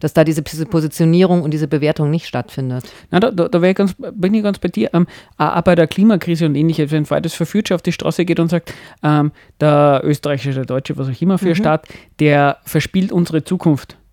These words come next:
Speaker 2: Der darf das eigentlich nicht.
Speaker 1: Mhm.
Speaker 2: Der, dann geht man mit einem gewissen Ideal an den Staat, nämlich das Ideal wäre in dem Fall dann, der Staat hat für die Zukunft der Bevölkerung zu sorgen.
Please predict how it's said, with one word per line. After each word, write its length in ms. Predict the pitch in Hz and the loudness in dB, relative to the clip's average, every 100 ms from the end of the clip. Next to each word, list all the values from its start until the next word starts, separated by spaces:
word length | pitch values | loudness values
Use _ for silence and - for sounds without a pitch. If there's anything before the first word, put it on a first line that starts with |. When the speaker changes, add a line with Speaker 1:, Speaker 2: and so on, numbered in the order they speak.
| _ _ - | _ _ 0
Speaker 2:
Der 140 | 147 | 2
darf 320 | 135 127 170 - | 2 0 0 0
das 180 | 143 | -4
eigentlich 380 | - 139 139 120 | -4 -8 -8 -6
nicht. 220 | 131 185 202 | -4 -2 -2
Speaker 1:
Mhm. 120 | 277 - - - | -4 -12 -14 -8
Speaker 2:
Der, 120 | - - _ | -8 -10 _
dann 240 | 160 156 - | 0 0 -2
geht 140 | - 185 | -2 2
man 140 | 190 | 2
mit 120 | 185 | 4
einem 140 | 175 165 | 4 2
gewissen 600 | 156 196 - - 202 208 _ _ _ _ _ _ _ _ _ _ _ | 0 -2 -2 -2 -2 -4 _ _ _ _ _ _ _ _ _ _ _
Ideal 680 | 185 165 135 123 175 226 180 _ | 2 4 2 2 2 2 0 _
an 140 | 143 | -4
den 100 | 143 | -2
Staat, 400 | 139 - 143 180 | -6 -6 -4 -2
nämlich 300 | 156 160 208 | 0 2 2
das 160 | - 147 | 0 -2
Ideal 320 | 156 147 165 | 0 2 2
wäre 100 | 165 | 2
in 80 | 147 | 2
dem 160 | 139 170 | 0 -2
Fall 100 | 175 | 0
dann, 180 | 160 - - - _ | -2 -4 -16 -20 _
der 80 | 143 | -6
Staat 400 | - 135 175 - | -4 -2 -2 -2
hat 100 | - | -4
für 100 | 165 | -2
die 80 | 147 | 0
Zukunft 640 | - 175 180 175 - - | -2 -4 -2 -4 -8 -4
der 80 | 147 | -2
Bevölkerung 560 | 143 143 147 - 147 - | 0 0 0 0 -4 -4
zu 100 | 135 | -8
sorgen. 400 | 135 131 127 | -8 -8 -10